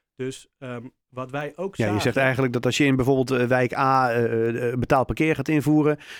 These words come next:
Speaker 2: Ja, dan zie je gewoon dat al die forensen of al die mensen... die gaan, die parkeren hun, in, eh, hun auto in wijk B... Waar het dan natuurlijk weer extra druk komt. Dus je, je moet het een beetje,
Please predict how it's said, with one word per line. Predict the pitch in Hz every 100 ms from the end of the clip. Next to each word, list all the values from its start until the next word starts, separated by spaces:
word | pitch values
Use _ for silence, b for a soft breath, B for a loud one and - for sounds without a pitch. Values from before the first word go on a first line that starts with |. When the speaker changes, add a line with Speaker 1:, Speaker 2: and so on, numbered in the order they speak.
| -
Speaker 2:
Ja, | 104
dan | 104
zie | 139
je | 135
gewoon | 127 127
dat | 123
al | 123 127
die | 120
forensen | - 113 110 113
of | 117
al | 113
die | 113
mensen... | 110 107 -
die | 117
gaan, | 123 131
die | 123
parkeren | 120 127 127 117 110 117
hun, | 107 -
in, | 127 117
eh, | 127 117
hun | 123
auto | 123 131 127
in | 120 110
wijk | 104 117 104
B... | 104 110 139 180 B B B B
Waar | 127 120
het | 117
dan | 117
natuurlijk | 110 131 127
weer | 156
extra | 170 - 143
druk | 120 143 143
komt. | 160 185 202
Dus | 139 127
je, | 151 147 147
je | 147
moet | 151 156
het | 147
een | 151
beetje, | 147 143 143